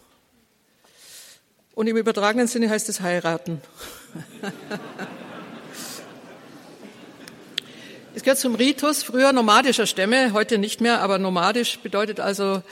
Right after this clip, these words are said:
Wüstenritte und lange Wüstenwanderungen und Hab und Gut mitnehmen.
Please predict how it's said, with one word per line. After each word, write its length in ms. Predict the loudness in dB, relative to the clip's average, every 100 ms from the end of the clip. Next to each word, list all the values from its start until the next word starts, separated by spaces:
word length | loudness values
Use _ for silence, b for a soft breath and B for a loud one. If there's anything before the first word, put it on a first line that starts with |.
| B B B B B _
Wüstenritte 720 | 0 2 2 2 2 0 0
und 160 | -2 -2
lange 280 | -2 -2
Wüstenwanderungen 1040 | -4 -4 -4 -4 -4 -6 -4 -2 -2 -2 -4
und 320 | -6 -10 -8
Hab 180 | -4 -2
und 140 | -2
Gut 200 | -2 -2
mitnehmen. 560 | -2 -2 0 2 0